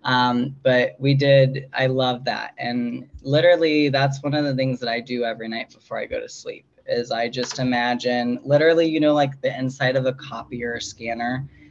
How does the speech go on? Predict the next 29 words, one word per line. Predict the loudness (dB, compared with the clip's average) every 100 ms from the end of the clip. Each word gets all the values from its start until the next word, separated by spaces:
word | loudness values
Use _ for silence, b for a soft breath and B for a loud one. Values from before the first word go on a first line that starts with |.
| B
the | 0
light | 0 4 2 2 2
bar | 4 6 4
that | 2 -2
goes | 0 2 2 -2
through, | -2 0 2 0
it's | -2 -6
kinda | -8 -8 -2
like | -2 0
a | -2
bar | 2 2 2
like | 2 0 0
that | -2 0
of | -2 -4
light, | -6 -6 -8 -10
and | -10
it | -10 -10
just | -10 -10
scans | -12 -14 -10 -6 -6
down | -6 -8 -8 -12 -12 -18 b b b b _
and | -8 -8
squeegees | -8 -8 -6 -6 -6 -4
or | -6
pushes | -8 -14 -12 -10
off | -8 -8 -8
any | -10 -12 -10
of | -10
the | -12
stuff | -14 -12